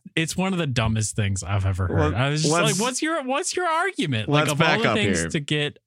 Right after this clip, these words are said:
Speaker 1: upset about, what's, what is your argument?
Speaker 2: We can talk about the refereeing as a whole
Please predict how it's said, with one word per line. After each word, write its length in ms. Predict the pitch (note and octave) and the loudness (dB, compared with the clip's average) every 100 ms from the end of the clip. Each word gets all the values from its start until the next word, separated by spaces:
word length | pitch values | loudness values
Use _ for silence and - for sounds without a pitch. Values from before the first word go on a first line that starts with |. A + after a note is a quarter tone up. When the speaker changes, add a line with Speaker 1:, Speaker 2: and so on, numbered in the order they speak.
| - | -4
Speaker 1:
upset 340 | C3+ - C#3 | -4 -2 -2
about, 400 | B2+ G#2 F#2 F#2 - _ | 0 0 -2 -4 -10 _
what's, 580 | B2+ A#2+ C3 B2 - - - | -4 -2 -2 -4 -8 -8 -10
what 340 | C3 B2 B2+ | -4 -2 0
is 160 | B2+ A#2 | -2 -2
your 100 | A2+ | -4
argument? 460 | G2 G#2+ F2+ G2 - _ - - | -4 -6 -8 -12 -20 _ -20 -4
Speaker 2:
We 180 | C#3 C3+ | 0 0
can 100 | C#3+ | 2
talk 220 | D3+ C#3 | 2 2
about 200 | C#3 C#3+ | 2 0
the 120 | C#3+ | 0
refereeing 580 | C3+ B2 B2+ B2+ B2+ C3 | 0 0 0 0 0 0
as 160 | B2+ C3 | -2 -2
a 40 | |
whole 680 | A2+ C3 G#2+ F2+ F2 G2 | -2 0 0 0 0 -2